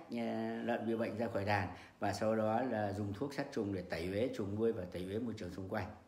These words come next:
nhá. À, thì cái này thì anh, ờ, chị cần phải lưu ý nữa. À, thứ hai là đặc biệt là trong những ngày giá lạnh,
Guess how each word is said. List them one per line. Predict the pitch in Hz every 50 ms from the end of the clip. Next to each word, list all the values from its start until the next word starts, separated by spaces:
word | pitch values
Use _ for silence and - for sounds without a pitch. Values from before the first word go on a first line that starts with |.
| - - -
nhá. | 110 110 107 101 - - - - -
À, | - 95 90
thì | - 90
cái | 92 110 107
này | 104 98 101
thì | 95 92
anh, | 90 98 101 101 101 95
ờ, | 98 92
chị | - 92
cần | 87 92 90 82
phải | 82 - 82 80
lưu | 90 95 92 92
ý | 92 95
nữa. | 110 113 107 107 - - - - -
À, | 98 104 104 104
thứ | 127
hai | 135 135 131 131 135 135 135 131 123
là | 120 113 113 110 110 - - - - -
đặc | - - 113 107 -
biệt | 113 113
là | 113 110 107
trong | 107 - 127 123 120 120 117
những | 110 110 135 143 139
ngày | 131 113 107
giá | 95 98 107 117 127
lạnh, | 127 127 127 123